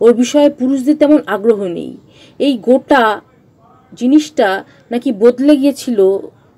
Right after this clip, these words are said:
ও বোরখা পরার পর। সে কীরকম? বোরখা মানে একটা রহস্য, বুঝলে? বোরখার আড়ালে যে মেয়েটি, তুমি তো তাকে দেখতে পাচ্ছ না, দেখছো কেবল তার চোখ দুটো। এবার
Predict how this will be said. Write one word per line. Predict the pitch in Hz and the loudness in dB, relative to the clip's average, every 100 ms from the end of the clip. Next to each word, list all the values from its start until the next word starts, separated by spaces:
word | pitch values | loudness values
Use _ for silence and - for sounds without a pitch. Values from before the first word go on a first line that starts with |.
| - | -2
ও | 226 | -2
বোরখা | 180 214 220 - | 2 0 0 -4
পরার | 220 170 156 | -2 -2 -2
পর। | - - - _ _ _ _ _ | -6 -12 -12 _ _ _ _ _
সে | - 262 | -6 -2
কীরকম? | 302 320 311 415 - _ _ _ - _ - | 4 4 4 -4 -6 _ _ _ -20 _ -4
বোরখা | 294 359 | -2 2
মানে | 339 339 359 | 4 4 0
একটা | 330 285 | 0 0
রহস্য, | 220 240 262 - 185 | 0 -4 -8 -8 -6
বুঝলে? | 175 247 339 285 - _ _ _ _ _ _ _ _ - _ - | -4 -2 0 0 -2 _ _ _ _ _ _ _ _ -20 _ -16
বোরখার | 190 233 269 - 311 | 0 2 2 2 2
আড়ালে | 269 277 294 302 | 4 2 4 4
যে | 302 277 | 4 2
মেয়েটি, | 262 254 320 359 | 2 2 4 2
তুমি | 370 294 320 311 _ - | 2 2 2 -2 _ -16
তো | - | -6
তাকে | 294 294 330 | -6 -2 -2
দেখতে | 262 254 - | -2 -4 -2
পাচ্ছ | 320 330 - | 0 -2 -4
না, | 392 247 - | -2 -2 -4
দেখছো | - 240 - 311 | -4 -4 0 4
কেবল | 311 302 | 4 4
তার | 311 | 0
চোখ | 262 214 | 0 -2
দুটো। | 175 170 175 - - - _ - - | -4 -10 -10 -12 -18 -20 _ -20 -6
এবার | 254 269 | 0 2